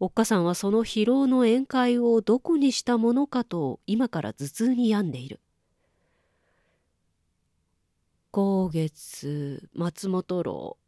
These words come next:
伊勢虎、魚重。どこに決めたもんかな」とおっかさんは知っている限りの料理屋を記憶から呼び出して見積もりを立ててみるが、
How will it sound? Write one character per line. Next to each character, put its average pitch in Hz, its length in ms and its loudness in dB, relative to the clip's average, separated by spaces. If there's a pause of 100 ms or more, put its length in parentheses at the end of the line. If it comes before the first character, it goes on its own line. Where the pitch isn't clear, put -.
(420)
伊 170 80 -8
勢 196 240 -2 (160)
虎、 165 720 -4 (160)
魚 196 340 2
重。 147 380 -8 (2750)
ど 156 260 -2
こ - 240 -12
に 175 80 -10
決 202 260 -8
め 220 120 -6
た 233 180 -6
も 247 160 -2
ん 240 80 -4
か 190 180 -4
な」 202 360 -4 (2750)
と 294 140 4
お 156 40 2
っ - 60 -8
か 294 160 0
さ 247 140 0
ん 151 100 -2
は 117 100 -8
知 - 180 -10
っ - 60 -20
て 262 160 2
い 269 60 2
る 269 80 2
限 240 240 0
り 196 120 0
の 165 140 0
料 170 240 2
理 214 120 0
屋 196 120 0
を 185 140 0
記 202 180 0
憶 - 160 -4
か 262 140 -2
ら 240 100 0
呼 202 120 2
び 208 100 -2
出 220 100 0
し - 100 -4
て 151 140 0
見 151 120 -2
積 - 120 -4
も 277 140 2
り 269 100 2
を 277 60 4
立 269 200 -2
て 269 120 -2
て 196 160 0
み 196 160 2
る 185 120 2
が、 156 300 -2